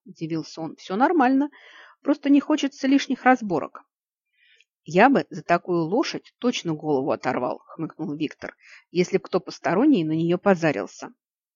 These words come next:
«Ну, пока что нам никто претензий не предъявляет», – не отставала я, оборачиваясь. Эталон лошадиной красоты и грации неотступно следовал за нами, посматривая на меня обиженными глазами.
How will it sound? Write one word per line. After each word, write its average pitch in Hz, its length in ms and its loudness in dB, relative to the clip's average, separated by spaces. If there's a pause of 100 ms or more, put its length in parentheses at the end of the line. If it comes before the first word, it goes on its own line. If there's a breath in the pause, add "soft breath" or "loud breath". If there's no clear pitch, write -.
(520 soft breath)
«Ну, 208 160 -4
пока 311 280 0
что - 180 -4
нам 233 180 6
никто 220 320 2
претензий 180 540 0
не 196 140 4
предъявляет», – 233 760 4 (180)
не 165 140 -2
отставала 165 480 0
я, 196 200 2
оборачиваясь. - 880 -4 (1900 soft breath)
Эталон 226 320 6
лошадиной 190 560 2
красоты - 580 -2
и 156 60 0
грации 240 640 2 (300 soft breath)
неотступно 233 680 0
следовал 170 500 0
за 175 180 4
нами, 160 400 -2 (420 loud breath)
посматривая 226 760 2
на 220 120 2
меня 208 380 4 (260 loud breath)
обиженными 165 600 0
глазами. 156 640 -2